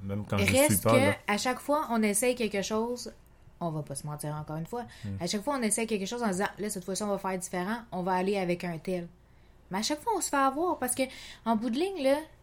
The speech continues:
Speaker 2: s'il y a une chose qui est vraiment différente, puis tu sais, je suis, je suis d'accord parce qu'on en a déjà discuté aussi, il me semble, dans un autre podcast par rapport à ça,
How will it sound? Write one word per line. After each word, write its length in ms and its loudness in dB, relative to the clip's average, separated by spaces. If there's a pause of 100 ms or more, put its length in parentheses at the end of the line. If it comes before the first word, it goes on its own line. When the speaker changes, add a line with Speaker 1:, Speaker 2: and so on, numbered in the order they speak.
Speaker 2:
s'il 260 -2
y 40 4
a 20 4
une 120 2
chose 320 0
qui 120 -4
est 20 0
vraiment 240 2
différente, 380 0
puis 160 -2
tu 120 -12
sais, 60 0
je 60 -4
suis, 180 -8
je 60 -8
suis 120 -6
d'accord 280 -2
parce 120 -6
qu'on 140 -4
en 100 0
a 60 2
déjà 240 0
discuté 380 -8
aussi, 220 -4
il 40 -2
me 60 -4
semble, 200 -4
dans 160 -4
un 120 -2
autre 120 -2
podcast 460 -4
par 80 -6
rapport 260 -2
à 120 -4
ça, 140 -2